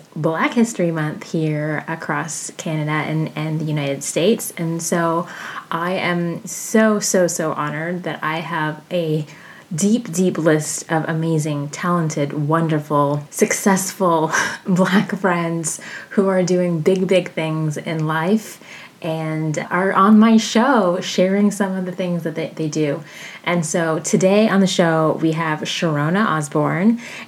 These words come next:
and we are talking about her rise in the art and media <laughs> world and what happened as she ventured out and started her very first production company and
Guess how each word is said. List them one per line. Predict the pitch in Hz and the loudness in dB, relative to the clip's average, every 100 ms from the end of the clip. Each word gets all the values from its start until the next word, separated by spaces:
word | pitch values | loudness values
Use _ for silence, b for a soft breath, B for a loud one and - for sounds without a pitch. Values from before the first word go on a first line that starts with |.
| - | -4
and | 170 175 170 175 175 165 | 0 0 0 2 2 2
we | 170 | 2
are | 185 | 2
talking | 190 185 180 185 165 165 | 0 -2 -4 -4 -4 -6
about | 165 160 156 | -6 -4 -4
her | - - 180 | -6 -2 0
rise | 160 165 175 185 170 165 151 | 2 2 2 2 2 2 0
in | - 170 170 | -2 0 0
the | 160 160 160 156 - | 0 0 0 -2 -2
art | 165 170 196 190 - - | 2 4 4 0 -8 0
and | 175 | 2
media | 160 170 175 170 190 | 4 4 4 4 2
<laughs> | 180 | 4
world | 170 165 160 170 170 - | 4 4 4 2 0 -4
and | 156 156 156 151 | -2 -2 0 -2
what | 156 160 | -2 -2
happened | 165 160 156 151 147 | -2 -4 -2 -2 -2
as | 143 147 | -6 -8
she | - 156 151 147 B B B B B | -8 -4 -4 -4 B B B B B
ventured | - 185 220 233 | 0 6 6 6
out | 190 185 170 | 6 4 2
and | 170 | 0
started | 160 175 165 165 | 2 2 2 0
her | 170 | -2
very | 165 156 | 0 0
first | 156 160 156 147 - | 0 -2 -4 -4 -10
production | - 160 160 - - 147 | -4 -4 -4 -6 -4 -4
company | 147 139 156 151 147 151 - B B B - | -4 -4 -2 -4 -4 -6 -8 B B B -2
and | 165 160 156 147 | 0 2 2 2